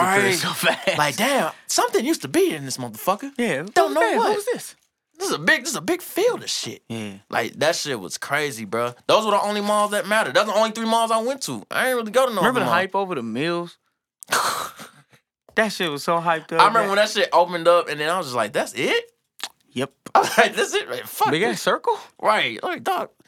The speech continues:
Speaker 1: big ass, cold ass fucking hockey rink and shit.
Speaker 2: But niggas went?
Speaker 1: Man.
Speaker 2: Niggas went.
Speaker 1: <laughs> Dog, I'll never forget this shit, dog. I was in Northwest Plaza, right?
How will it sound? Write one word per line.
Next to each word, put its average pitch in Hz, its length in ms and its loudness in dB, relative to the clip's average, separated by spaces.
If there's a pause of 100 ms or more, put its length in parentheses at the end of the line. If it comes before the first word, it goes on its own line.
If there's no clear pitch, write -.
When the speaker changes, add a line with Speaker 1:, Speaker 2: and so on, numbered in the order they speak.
(240)
Speaker 1:
big 247 140 -2
ass, 220 180 2
cold 233 280 -2
ass 226 280 0
fucking 202 260 -4
hockey 202 520 -2
rink 214 220 -4
and 208 120 -8
shit. 220 300 -4
Speaker 2:
But 240 100 0
niggas 220 240 0
went? 285 320 -2 (320)
Speaker 1:
Man. 139 420 -2 (220)
Speaker 2:
Niggas 123 340 -8
went. 123 600 -8 (280)
Speaker 1:
<laughs> - 0 - (1000)
Dog, 143 220 2
I'll 143 180 4
never 135 240 -2
forget 131 300 -6
this 123 160 -6
shit, 107 160 -6
dog. 110 280 0 (300)
I - 100 4
was 113 100 0
in 113 80 -6
Northwest 113 360 -4
Plaza, 107 300 2
right? 104 260 -2